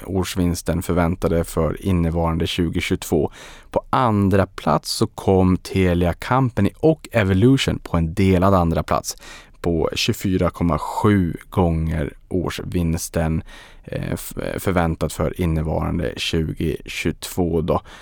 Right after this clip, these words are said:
Eh, det här delar ju naturligtvis upp många i två läger. Du som lyssnar på det här har säkert en uppfattning. Å ena sidan Telia med värmande kupong på, på fem procent.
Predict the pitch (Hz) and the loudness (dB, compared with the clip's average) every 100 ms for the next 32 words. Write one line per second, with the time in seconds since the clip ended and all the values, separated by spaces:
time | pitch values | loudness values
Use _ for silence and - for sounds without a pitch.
0 | - - 82 82 85 85 117 117 110 107 | -20 -8 -4 0 0 2 2 4 4 4
1 | 101 - - - 113 107 92 87 82 - | 4 0 -8 -6 -2 0 2 2 0 0
2 | 85 82 - - 95 - - - - - | -2 -2 -4 0 0 0 -8 -18 -12 -2
3 | 92 87 80 80 82 82 - - - 90 | 0 2 0 0 -2 -2 -6 -8 -4 -2
4 | 78 - - 90 82 85 85 87 85 80 | -2 -8 -4 -2 0 0 2 2 2 2
5 | 85 82 - - - - 95 87 92 92 | 4 4 2 -10 -18 -2 0 2 4 2
6 | - 90 85 85 82 - - 107 92 - | 2 0 0 2 0 -2 -2 0 0 0
7 | 85 85 85 - - 85 - 82 80 98 | -2 0 0 -2 -2 -2 0 0 2 2
8 | 104 92 - 92 85 - 107 98 95 90 | 4 2 2 0 0 0 2 4 4 2
9 | 90 85 - 98 95 95 95 104 107 - | 2 0 2 2 2 0 2 4 2 0
10 | 101 - - - 113 101 - 98 98 98 | -2 -2 -6 -2 0 2 0 2 2 0